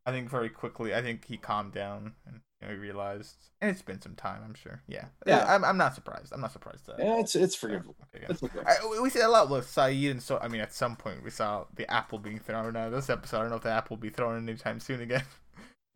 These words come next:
Speaker 2: Yeah.
Speaker 1: But, you know, it, there's a, they, they have
Speaker 2: For
Speaker 1: much
Speaker 2: those of
Speaker 1: bigger
Speaker 2: you
Speaker 1: fish to
Speaker 2: who,
Speaker 1: fry.
Speaker 2: for those of you who aren't picking up this obscure reference,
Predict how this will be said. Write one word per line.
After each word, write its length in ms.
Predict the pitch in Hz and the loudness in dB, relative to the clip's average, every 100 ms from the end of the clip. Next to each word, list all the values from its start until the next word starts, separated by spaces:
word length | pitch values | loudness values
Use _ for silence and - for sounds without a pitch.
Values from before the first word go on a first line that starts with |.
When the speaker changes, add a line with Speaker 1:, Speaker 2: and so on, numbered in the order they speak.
| 127 | 8
Speaker 2:
Yeah. 140 | 127 | 12
Speaker 1:
But, 400 | 123 120 113 - - - - | 12 10 6 -2 -18 -20 -16
you 120 | - 139 | -2 4
know, 160 | 110 | 4
it, 100 | 110 - - - _ _ _ _ _ _ _ _ _ _ _ _ _ _ _ | 2 -4 -18 -20 _ _ _ _ _ _ _ _ _ _ _ _ _ _ _
there's 200 | 151 147 | 0 4
a, 180 | 156 117 | 4 4
they, 180 | 143 147 | 4 4
they 100 | 143 | 8
have 160 | 147 139 | 8 8
Speaker 2:
For 140 | 135 - | 2 0
Speaker 1:
much 160 | 143 156 | 6 10
Speaker 2:
those 120 | 180 | 12
of 60 | |
Speaker 1:
bigger 200 | 160 156 | 12 12
Speaker 2:
you 60 | 160 | 12
Speaker 1:
fish 140 | 139 | 12
to 60 | 151 | 4
Speaker 2:
who, 60 | 131 | 6
Speaker 1:
fry. 400 | 110 101 87 - - | 6 6 0 -8 -20
Speaker 2:
for 380 | - - _ | -20 -20 _
those 180 | 180 185 | 8 10
of 60 | 180 | 10
you 60 | |
who 100 | 151 | 12
aren't 240 | 139 143 135 | 12 12 10
picking 220 | 135 127 | 6 8
up 140 | 131 | 8
this 140 | 127 120 | 6 6
obscure 520 | 127 - - 143 127 | 4 4 2 6 10
reference, 480 | 120 113 123 107 | 10 10 6 0